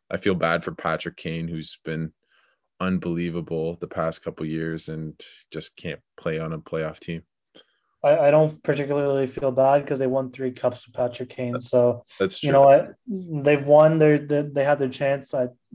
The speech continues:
Speaker 2: couldn't care less. Uh, for the Coyotes, I mean, I think we anticipated this. They gave up Garland. They gave up Oliver Ekman-Larsson. They gave up Dvorak. They ga-, they, they essentially gave up all their good players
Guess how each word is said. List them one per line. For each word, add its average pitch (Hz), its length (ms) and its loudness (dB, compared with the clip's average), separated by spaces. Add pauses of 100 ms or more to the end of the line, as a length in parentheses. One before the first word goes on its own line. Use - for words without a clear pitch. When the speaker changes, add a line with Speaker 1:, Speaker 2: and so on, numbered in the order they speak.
Speaker 2:
couldn't 151 200 -4
care 143 200 0
less. 120 360 -2 (460)
Uh, 147 240 6
for - 140 0
the 175 80 6
Coyotes, 160 640 6 (100)
I 185 60 -10
mean, 170 180 -8
I 156 160 0
think 160 220 -4
we 147 80 -2
anticipated 143 640 -4
this. - 360 -2 (360)
They 131 480 0
gave 139 240 2
up 127 180 4
Garland. 139 540 2
They 135 80 0
gave 135 240 -2
up 127 280 0
Oliver 123 480 -4
Ekman-Larsson. 147 520 -2
They 131 100 -2
gave 131 240 -2
up - 220 0 (300)
Dvorak. 139 580 2
They 135 80 -10
ga-, 147 180 -6 (220)
they, 139 260 -8
they 135 140 4
essentially 156 460 2
gave 143 200 -2
up - 240 2
all 139 180 8
their 135 320 0 (520)
good 147 240 0
players 117 640 0